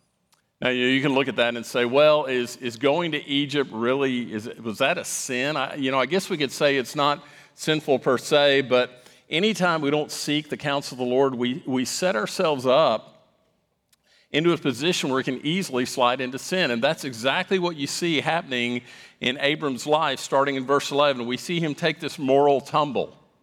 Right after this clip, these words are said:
He tells Sarai, "Well, tell them that, that you're not my wife, but you're my sister." Well, and that was a half-truth.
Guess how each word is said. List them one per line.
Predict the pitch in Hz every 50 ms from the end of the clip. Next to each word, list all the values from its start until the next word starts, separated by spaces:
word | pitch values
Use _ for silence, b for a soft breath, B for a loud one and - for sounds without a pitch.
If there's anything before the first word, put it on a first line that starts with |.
| _ _ _ _ _ _ _ _ _ _ _ _ _ _ _ _ _ _ _ _ _ _ _ _ -
He | 120
tells | - 170 156 143
Sarai, | - - 175 160 165 156 147
"Well, | 139 131 131 131
tell | - - 175 175 185 190
them | 180 165 147 143 143 143 135 131
that, | 127 110 90 127 123
that | 127 127
you're | 135 139 160
not | 180 175 170 147
my | 143 135 131 123
wife, | 117 120 135 143 156 156 151 143
but | - 135 101 110
you're | 117 127 131 127 127 127 127 B B B B B B
my | 127 120 113
sister." | 113 - - - - 135 - - - 104 98
Well, | 110 127 135 147 147
and | 139 151
that | 190 240
was | 240 185 -
a | 147
half-truth. | 110 113 143 143 220 - - - 127 107 104 139 151 - - _